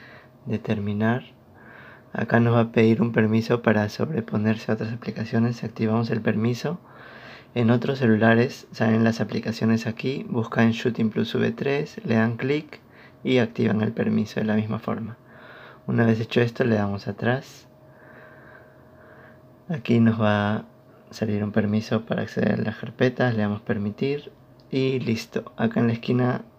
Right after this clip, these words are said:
superior, en la parte de arriba, nos va a salir dispositivo no conectado en letras rojitas. Y esta bola flotante sería para configurar el mando. Ahora tenemos que prender el mando.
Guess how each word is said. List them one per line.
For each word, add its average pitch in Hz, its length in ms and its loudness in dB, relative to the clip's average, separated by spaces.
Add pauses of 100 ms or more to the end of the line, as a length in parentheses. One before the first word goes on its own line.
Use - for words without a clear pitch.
superior, 117 680 -2 (460)
en 208 120 2
la - 100 2
parte 117 260 2
de - 20 6
arriba, 123 320 4
nos 117 140 4
va - 20 4
a 113 40 2
salir 120 360 2
dispositivo 117 640 0
no 110 120 2
conectado 110 440 2
en 101 60 0
letras 107 280 0
rojitas. - 560 -10 (680)
Y 135 120 2
esta 123 260 2
bola 117 240 6
flotante 113 520 0
sería 120 380 -2
para 113 380 -4 (140)
configurar 123 560 0
el - 60 0
mando. - 360 -2 (880)
Ahora 117 260 6
tenemos 113 360 4
que 117 120 0
prender 110 340 2
el 107 100 2
mando. 101 320 -4